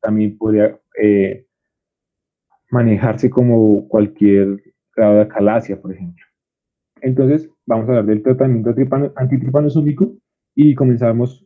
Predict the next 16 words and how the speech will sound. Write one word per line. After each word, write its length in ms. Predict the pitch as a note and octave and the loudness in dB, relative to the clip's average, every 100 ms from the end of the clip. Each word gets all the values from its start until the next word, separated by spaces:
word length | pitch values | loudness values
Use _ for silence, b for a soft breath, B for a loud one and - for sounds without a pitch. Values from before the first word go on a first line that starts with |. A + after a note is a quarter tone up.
| - | -4
eh, 180 | B2+ C3+ | 2 2
diciendo 440 | C3+ B2 A2+ A2 | 2 0 -2 -4
que 440 | - C3 B2 - - _ _ _ _ _ _ _ _ _ _ _ _ _ - | 2 2 4 0 -8 _ _ _ _ _ _ _ _ _ _ _ _ _ 0
el, 440 | C3 C3+ C3 C3+ C#3 | 4 6 4 2 -2
existen 500 | C3 C3 B2+ D3 C3+ | -4 -4 -6 -4 0
dos 220 | D#3 D3+ | 0 2
medicamentos 680 | E3 D#3+ D#3+ A#2+ G#2+ A#2+ | -2 -4 -4 -4 -6 -10
que, 140 | - C3 | -12 -12
pues, 180 | A2 - | -12 -14
son 400 | G#2 G2 G2 G#2 | -12 -10 -10 -12
los 240 | A2+ - | -14 -16
que 120 | - | -18
se 120 | A#2+ | -10
usan, 520 | F#2 F2+ F2+ F#2+ G2 _ _ | -8 -8 -10 -14 -14 _ _
eh, 280 | - G#2+ G#2 | -8 -6 -4
esencialmente, 800 | G2 G#2 F#2+ G2+ A2+ A#2 D3 G3+ | -6 -8 -4 -2 0 -2 -2 -6